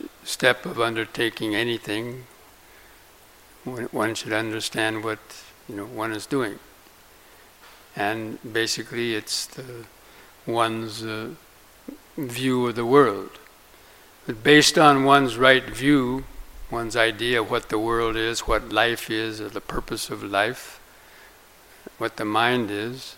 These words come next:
then, uh, one, <clears throat> depending on that right view, then that's the way you're going to, to think. And the way you think is the way you're going to speak,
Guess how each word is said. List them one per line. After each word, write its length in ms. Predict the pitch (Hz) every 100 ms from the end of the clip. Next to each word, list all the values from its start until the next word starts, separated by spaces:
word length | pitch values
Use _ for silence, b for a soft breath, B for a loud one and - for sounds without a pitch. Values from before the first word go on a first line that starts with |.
| -
then, 360 | 110 113 117 117
uh, 580 | 117 117 117 117 117 - B B B - -
one, 600 | 139 120 120 120 120 - - - - - -
<clears throat> 1600 | - - - - - - - - 127 - - - - - - -
depending 440 | - 143 139 123
on 200 | 120 113
that 200 | 113 -
right 280 | 120 117 113 - -
view, 600 | 131 113 127 143 156 - - - - - - - - -
then 360 | 113 113 120
that's 280 | 131 117 -
the 100 | -
way 180 | 120 120
you're 160 | 117 113
going 240 | 113 110
to, 140 | 120 - -
to 100 | -
think. 520 | 156 - 160 110 - - - - - - - b b b - -
And 100 | 117
the 60 | 107
way 120 | 113
you 140 | 110 110
think 360 | - 127 127 - - -
is 160 | 139 123
the 160 | 127
way 380 | 120 110 110 113 -
you're 100 | 135
going 200 | 113 120
to 60 | 117
speak, 360 | - - 151